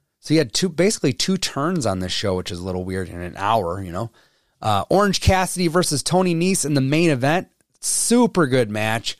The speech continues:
I loved early on, um, Danhausen is the lawyer for Orange Cassidy and the Best Friends. I thought that was, that was pretty fun. And the whole,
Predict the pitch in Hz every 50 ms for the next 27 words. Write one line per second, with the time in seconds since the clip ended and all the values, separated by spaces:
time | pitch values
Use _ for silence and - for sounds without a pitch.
0 | _ _ _ - _ _ - 123 139 135 151 160 170 151 - - 156 151 156 156
1 | 160 156 151 143 143 147 151 160 156 139 131 123 120 117 113 110 107 107 104 101
2 | 131 127 127 123 110 104 127 127 135 135 120 143 143 131 113 104 123 113 110 110
3 | 113 117 120 123 127 135 147 147 139 - 123 123 101 113 120 123 - - - 135
4 | 123 120 123 - - 127 135 131 127 117 113 110 107 113 113 110 - - 127 120
5 | 117 127 139 123 113 - - 110 - - 107 110 120 113 - - - - _ -
6 | - - - - - _ - - _ - 123 131 127 - - 135 131 123 - 135
7 | 139 143 147 - 135 143 156 160 135 175 202 208 208 202 -